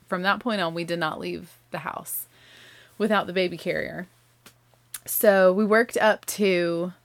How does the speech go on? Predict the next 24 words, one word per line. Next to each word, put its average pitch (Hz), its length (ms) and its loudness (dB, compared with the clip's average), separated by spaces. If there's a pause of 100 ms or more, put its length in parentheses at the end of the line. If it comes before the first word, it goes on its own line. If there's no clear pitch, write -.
(540)
um, 185 640 0 (1300)
the 190 160 0
six-mile 180 560 4
Cadillac 226 600 6
hike, 160 480 -2
and 180 140 -2
that 196 180 10
time 214 260 2
we 185 100 2
were 160 140 0
prepared. 156 480 -4
So 160 80 0
I 160 40 2
was 160 100 -2
like, 156 140 -2
"All 160 80 2
right, 147 220 0
we'll 165 240 -8
take 165 300 -8
the, 165 300 -2 (440)
we'll 175 100 -8
bring 170 200 -2
the 180 80 0
carrier." 185 800 0